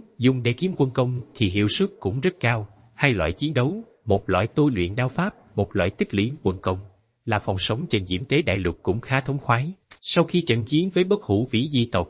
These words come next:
chấm dứt một năm, hắn đã chiến đấu sáu trận, gặp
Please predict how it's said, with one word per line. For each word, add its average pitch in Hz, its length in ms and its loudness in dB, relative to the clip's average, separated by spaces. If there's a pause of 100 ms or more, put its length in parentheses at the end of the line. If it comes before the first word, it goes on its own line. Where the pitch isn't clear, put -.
(100)
chấm 143 220 0
dứt 208 200 -2
một 92 240 -2
năm, 123 240 0 (300)
hắn 175 340 -2
đã 113 80 2
chiến 143 280 0
đấu 143 160 2
sáu 170 240 0
trận, 87 320 -2 (460)
gặp 107 180 0